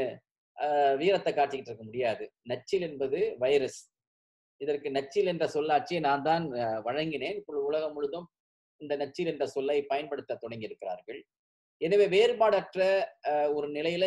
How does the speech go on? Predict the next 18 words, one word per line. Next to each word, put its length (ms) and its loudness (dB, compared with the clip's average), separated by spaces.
எல்லை 320 2
கடந்த 460 0
நிலையில் 440 -2
இந்த 220 -2
கோரணி 320 -2
நச்சில் 360 -2
பலரையும் 460 0
தாக்கி 320 -2
இருக்கின்றது 460 -8
என்பதை 400 -6
நாம் 220 -6
வந்து, 240 -2
ஆஹ், 580 -4
இதன் 200 -4
வாயிலாக 460 0
உணர்ந்து 340 -6
கொள்ள 240 -6
வேண்டும். 380 -8